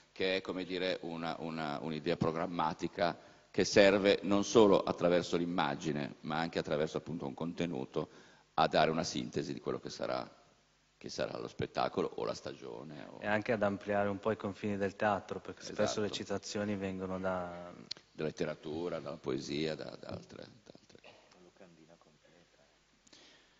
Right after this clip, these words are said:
Speaker 3: quasi, no?
Speaker 1: Ecco, il, per Amleto, eh, un'altra cosa curiosa che si era fatta nella prima, prima edizione era, ehm, una, il manifesto non era uno solo, nel senso che erano,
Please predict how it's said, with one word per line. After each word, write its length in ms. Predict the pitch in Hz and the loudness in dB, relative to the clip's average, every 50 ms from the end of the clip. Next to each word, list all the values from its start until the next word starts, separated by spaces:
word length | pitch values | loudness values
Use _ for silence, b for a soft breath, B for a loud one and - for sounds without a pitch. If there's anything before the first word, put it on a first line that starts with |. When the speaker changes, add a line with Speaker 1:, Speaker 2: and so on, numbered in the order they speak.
| B _ _ | B _ _
Speaker 3:
quasi, 340 | 78 78 80 87 - _ _ _ _ | -20 -20 -20 -20 -20 _ _ _ _
no? 60 | _ _ _ _ _ _ - | _ _ _ _ _ _ 0
Speaker 1:
Ecco, 340 | 117 110 - 98 90 - - | 0 0 2 0 0 2 4
il, 220 | 113 110 101 82 | 2 4 2 2
per 220 | - - 131 135 143 | 6 6 8 10 10
Amleto, 840 | 143 156 156 156 147 143 147 147 147 - 160 170 170 143 - - | 8 8 8 8 8 8 8 6 4 4 6 6 6 6 4 4
eh, 300 | - 107 104 98 101 98 | 4 6 6 8 8 6
un'altra 400 | 92 95 104 104 107 110 - 110 | 4 4 4 4 2 4 2 0
cosa 240 | 113 - 120 101 120 | 0 0 0 -2 -2
curiosa 480 | - 120 113 110 120 110 107 104 110 101 | -4 -4 -2 0 0 0 0 -2 -4 -6
che 80 | 101 | -8
si 120 | 92 - 101 | -6 -4 -2
era 100 | 90 95 | -2 -2
fatta 320 | - - 92 90 - 87 | 0 0 0 0 0 -4
nella 220 | 85 80 80 78 - | -6 -4 -6 -8 -6
prima, 360 | - 92 95 92 85 80 - | -4 -4 -4 -4 -4 -8 -8
prima 300 | - 87 90 92 90 85 | -8 -8 -8 -6 -6 -8
edizione 600 | 80 92 85 - - - 104 104 117 127 131 113 | -8 -10 -14 -14 -10 -8 -6 -6 -6 -6 -4 -2
era, 240 | 90 90 92 92 - B B B B B B B _ _ | 0 0 0 0 -2 B B B B B B B _ _
ehm, 1600 | - 90 90 87 87 85 85 82 80 80 78 78 78 76 78 76 76 76 76 76 73 71 69 67 65 65 64 69 65 62 - - _ _ | 0 2 2 4 4 4 2 2 2 4 4 4 2 2 0 -2 -6 -8 -10 -10 -10 -12 -12 -12 -14 -14 -16 -16 -18 -20 -20 -20 _ _
una, 600 | - 107 110 104 101 104 101 98 95 95 92 92 | -2 0 0 0 0 0 2 2 2 2 0 0
il 920 | 92 90 85 85 82 78 - - _ _ _ _ _ _ _ _ _ - 90 | -2 -4 -6 -8 -10 -12 -16 -20 _ _ _ _ _ _ _ _ _ -10 -2
manifesto 500 | 98 107 113 - - 135 131 - 113 101 | 0 0 0 4 4 4 4 4 4 2
non 160 | 101 101 110 | 2 4 2
era 160 | 107 95 92 | 4 4 4
uno 220 | 90 87 85 85 82 | 4 2 2 -2 -4
solo, 420 | - - 76 67 65 67 73 101 | -2 0 0 2 4 4 4 4
nel 160 | 117 104 82 | 4 4 2
senso 260 | - - 85 82 98 90 | 0 -2 -2 -2 -2 -2
che 120 | - 87 | 2 2
erano, 340 | 85 85 80 76 80 73 | 4 4 4 2 -2 -6